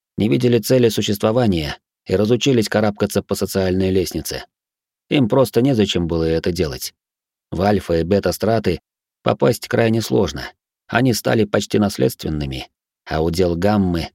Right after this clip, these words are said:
тяжелый ежедневный труд. Единственный социальный лифт — это Легион, но и его верхушка — тоже инкарнаторы. Новое человеческое правительство работало параллельно с нами уже более полугода.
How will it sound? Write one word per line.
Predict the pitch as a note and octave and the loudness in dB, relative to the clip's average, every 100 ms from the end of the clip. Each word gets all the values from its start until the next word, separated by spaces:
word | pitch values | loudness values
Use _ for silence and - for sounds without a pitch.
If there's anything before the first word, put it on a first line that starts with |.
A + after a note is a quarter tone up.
| _ _ - | _ _ -6
тяжелый | G#2 C3 B2 A2+ | -2 2 2 2
ежедневный | G#2 G2+ F#2 G2 F#2 F#2+ | 2 2 0 0 0 -2
труд. | - D#2 C#2 - _ _ _ _ - | -2 -6 -8 -16 _ _ _ _ -6
Единственный | F2+ A#2 - G#2+ G2+ | 0 0 0 0 2
социальный | G#2 G2 G#2 G2+ G2+ | 0 0 2 4 2
лифт — | G#2 A2 - | 2 0 -2
это | F#2+ G2+ | -2 0
Легион, | F#2+ G2 G#2+ B2+ E2 C2+ - _ _ _ - | 0 2 2 0 0 -6 -16 _ _ _ -4
но | C3 C3+ | 0 2
и | |
его | A#2+ A#2 A#2+ | 2 4 4
верхушка — | A2 G2+ C#3 C3 - F#2+ _ | 4 2 2 0 0 -4 _
тоже | B2+ G2 F2 | -2 0 -2
инкарнаторы. | D#2+ D2+ E2 F2+ E2 D#2 - - _ _ _ _ _ _ _ _ _ | -4 -4 -2 -2 -4 -6 -14 -16 _ _ _ _ _ _ _ _ _
Новое | E2 D3 D3 C#3+ C3+ | 2 4 4 4 2
человеческое | B2+ C3 C3+ C3 - A#2 A2 | 2 4 2 0 0 0 0
правительство | G#2+ A#2+ C3 B2 - A2+ A2 | 0 0 2 0 -2 -2 0
работало | A2 G#2+ G#2+ G#2+ | 2 2 2 0
параллельно | G#2 A2 G#2 G#2 G#2 G#2 | 0 0 2 4 4 2
с | G#2 | 0
нами | A2+ A#2 A2 | -2 0 2
уже | G#2 F#2+ G#2 | 2 0 0
более | F#2+ G2 G2 G2 | 0 0 2 0
полугода. | F#2+ F#2+ G2 F#2+ D#2+ C#2 - | 0 0 0 0 -2 -4 -10